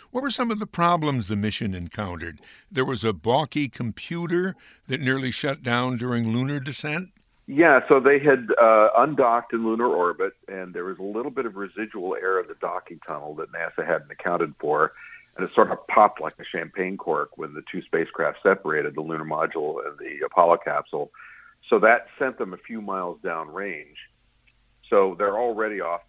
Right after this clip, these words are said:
Speaker 2: target. Now the lunar module is coming down, getting ready for a landing. There's radar data coming back from the surface. They also had left their radar on in case they had to abort their upward,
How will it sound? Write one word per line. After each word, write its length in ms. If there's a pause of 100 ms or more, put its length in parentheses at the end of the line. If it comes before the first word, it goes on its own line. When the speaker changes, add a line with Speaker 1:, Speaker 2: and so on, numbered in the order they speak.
Speaker 2:
target. 460
Now 260
the 100
lunar 280
module 400
is 160
coming 240
down, 420
getting 220
ready 220
for 160
a 40
landing. 520 (480)
There's 160
radar 440
data 260
coming 240
back 300
from 80
the 160
surface. 480
They 100
also 340
had 160
left 260
their 120
radar 480
on 160
in 80
case 240 (140)
they 160
had 160
to 100
abort 400
their 180
upward, 300